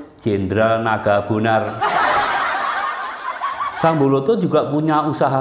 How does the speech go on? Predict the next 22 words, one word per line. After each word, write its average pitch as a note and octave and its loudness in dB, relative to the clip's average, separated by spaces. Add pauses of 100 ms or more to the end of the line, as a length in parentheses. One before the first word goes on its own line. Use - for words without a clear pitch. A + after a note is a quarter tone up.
gelap, - -2 (460)
bisnis A#2 0
gelap, - -2 (260)
kamarnya E3+ 0
gelap, - -2
rumahnya F3 2
gelap. C3 0 (280)
<laughs> G#3 -4
Ternyata G#2+ 2
belum G2 0
bayar F#2 0
listrik, F#2 -4
listriknya A2+ -2
belum G2+ 0
dibayar. G#2 2 (2500)
Salah D#3 2
satu D3+ 0
serial D3+ 0
dramanya A#2 0
berjudul B2+ -2
Judi B2 0
Online. C#3 -2